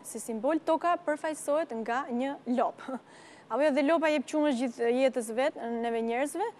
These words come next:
qoftë edhe viç, sigurisht edhe viçit, po jep edhe, edhe toka prodhon ushqimet, ë, drithrat, vegetarianë, thjerëzat, çdo gjë që prodhon toka shumë e mirë, jo mishin e kafshë. Pra, edhe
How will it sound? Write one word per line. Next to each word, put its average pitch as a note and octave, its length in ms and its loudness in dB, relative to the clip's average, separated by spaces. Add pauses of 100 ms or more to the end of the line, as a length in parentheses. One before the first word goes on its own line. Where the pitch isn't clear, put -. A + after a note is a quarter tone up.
(280)
qoftë A#3+ 320 -2
edhe C4+ 100 2
viç, C#4 280 -2
sigurisht B3 360 -2
edhe C4 160 0
viçit, E4+ 320 0
po E4 160 0
jep E4 280 2
edhe, E4 180 -2 (440)
edhe D#4 180 2
toka F#4+ 380 2 (100)
prodhon D4+ 400 0
ushqimet, D4 480 -2 (220)
ë, A3 180 -8
drithrat, C#4 540 -2
vegetarianë, A#3+ 720 -4
thjerëzat, B3+ 500 2 (340)
çdo A3+ 340 0
gjë E4 160 0
që B3 120 -4
prodhon C#4+ 280 0
toka F4 280 0
shumë D#4+ 240 -2
e C4+ 80 0
mirë, D#4 160 2 (920)
jo C4 180 4
mishin B3+ 360 0
e G#3+ 40 -8
kafshë. F#3+ 320 -12
Pra, C4 220 4 (400)
edhe C#4 200 2